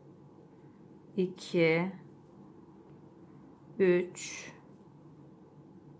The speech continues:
dört ve beş. Bir zincirle tepeye sabitledim. Sardım. Bir,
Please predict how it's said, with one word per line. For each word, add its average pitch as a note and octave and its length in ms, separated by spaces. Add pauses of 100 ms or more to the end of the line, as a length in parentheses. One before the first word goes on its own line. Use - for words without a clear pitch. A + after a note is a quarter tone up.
(1900)
dört G3+ 580
ve G3 180
beş. - 680
Bir A#3 120
zincirle E3 1000 (760)
tepeye D#3+ 1080 (840)
sabitledim. C#3+ 920 (1080)
Sardım. G3+ 840 (2500)
Bir, G3 680